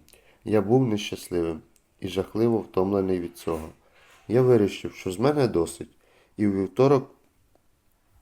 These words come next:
увечері я вирушив на зібрання, налаштований відверто висловитись все, що накопилося. Але коли я прийшов туди, побачив, що там нікого нема.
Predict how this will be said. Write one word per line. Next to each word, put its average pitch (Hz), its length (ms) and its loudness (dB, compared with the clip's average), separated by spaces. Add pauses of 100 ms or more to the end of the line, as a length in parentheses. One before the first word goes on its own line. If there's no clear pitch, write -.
(260)
увечері 113 580 0
я 101 160 2 (360)
вирушив 113 480 0
на 101 140 0
зібрання, 82 500 -4
налаштований 98 760 0
відверто 104 540 0
висловитись 95 680 -2 (1000)
все, 147 240 6
що 123 220 0
накопилося. 92 840 2
Але 120 220 2
коли 151 240 4
я 147 80 4
прийшов 143 400 -4
туди, 147 260 0
побачив, 120 520 0
що - 160 -16
там 110 180 2
нікого 95 400 0
нема. 80 320 -4